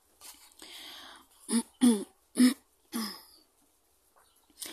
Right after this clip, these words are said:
A cada passo que eu dava, a adrenalina da fuga baixava um pouco mais. A imaginação maliciosamente excitada pela visão de Gideon saindo do banheiro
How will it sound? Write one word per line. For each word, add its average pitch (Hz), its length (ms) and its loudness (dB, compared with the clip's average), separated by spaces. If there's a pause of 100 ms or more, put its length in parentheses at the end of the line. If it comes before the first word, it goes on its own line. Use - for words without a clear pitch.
(220)
A - 60 -10
cada 240 300 2
passo 214 340 4
que 214 100 4
eu 190 60 6
dava, 165 400 4
a - 60 2
adrenalina 190 580 0
da 202 140 0
fuga 196 340 0
baixava 185 460 2
um 185 40 -6
pouco 175 280 0
mais. - 440 -2
A - 80 -4
imaginação 202 680 0
maliciosamente 196 840 0
excitada - 400 0
pela 196 220 2
visão 185 280 -2
de 185 140 -10
Gideon 202 260 -6
saindo 190 320 -4
do 190 140 2
banheiro 185 340 2